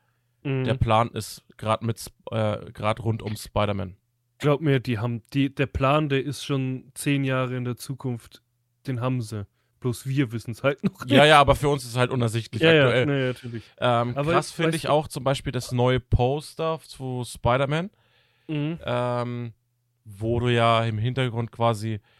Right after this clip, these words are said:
Speaker 2: äh, also du siehst ja Spider-Man vor, im Vordergrund, dann siehst du, äh, die Arme von Doc Ock, hinten rechts siehst du irgendwie, ähm,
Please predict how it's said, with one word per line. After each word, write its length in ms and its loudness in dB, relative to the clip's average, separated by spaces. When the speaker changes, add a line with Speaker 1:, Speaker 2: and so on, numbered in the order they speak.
Speaker 2:
äh, 60 -10
also 720 -4
du 80 -12
siehst 300 -10
ja 160 -2
Spider-Man 560 0
vor, 280 -2
im 100 -4
Vordergrund, 500 -4
dann 100 -14
siehst 220 -10
du, 200 -2
äh, 380 -4
die 180 -12
Arme 340 0
von 260 -8
Doc 200 -2
Ock, 300 -2
hinten 280 -6
rechts 400 -8
siehst 260 -10
du 80 -10
irgendwie, 580 -8
ähm, 580 -10